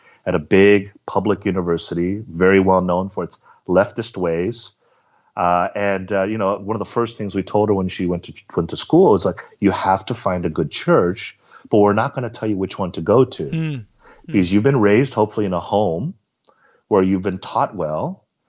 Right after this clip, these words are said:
Speaker 1: and also in a church that, that, that, that has taught you well. So then she started visiting all these churches around her college.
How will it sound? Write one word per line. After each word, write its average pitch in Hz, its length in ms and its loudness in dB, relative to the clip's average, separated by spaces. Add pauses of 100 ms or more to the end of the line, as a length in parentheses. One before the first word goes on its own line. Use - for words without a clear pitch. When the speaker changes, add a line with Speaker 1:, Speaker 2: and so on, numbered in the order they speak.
(180)
Speaker 1:
and 131 120 -2
also 147 280 0
in 117 80 -2
a 113 60 -4
church - 580 -4 (280)
that, 98 280 -6
that, 98 240 -4
that, 98 340 -4
that 92 120 0
has 90 160 -4
taught - 260 -4
you 87 140 -2
well. 73 360 -6 (360)
So - 140 -2
then 107 140 2
she 233 200 -2
started 165 320 0
visiting 123 300 0
all 110 120 0
these 92 160 -4
churches 107 380 -6
around 85 220 -4
her 80 120 -6
college. 135 720 0